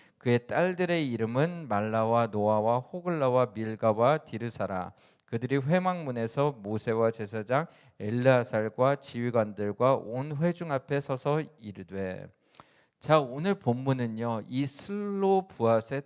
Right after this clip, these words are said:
딸들에 관한 이야기입니다. 자, 그래서 이 슬로브앗의 딸들의 이름이 오늘 등장하는데요. 그 딸들의 이름이 무엇입니까? 말라,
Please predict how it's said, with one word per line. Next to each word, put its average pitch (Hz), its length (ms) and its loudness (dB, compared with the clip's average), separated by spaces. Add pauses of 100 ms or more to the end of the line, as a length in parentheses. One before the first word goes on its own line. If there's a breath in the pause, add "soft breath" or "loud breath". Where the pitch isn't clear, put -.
(120)
딸들에 175 540 -8
관한 107 500 -8
이야기입니다. 117 1080 -10 (640 soft breath)
자, 127 140 2
그래서 165 420 2
이 147 220 -2
슬로브앗의 165 960 0
딸들의 170 520 -4
이름이 160 440 -2
오늘 123 300 -2
등장하는데요. 120 880 -6
그 131 100 -10
딸들의 156 560 -4
이름이 123 320 -4
무엇입니까? 110 840 -6 (540 soft breath)
말라, 104 760 -2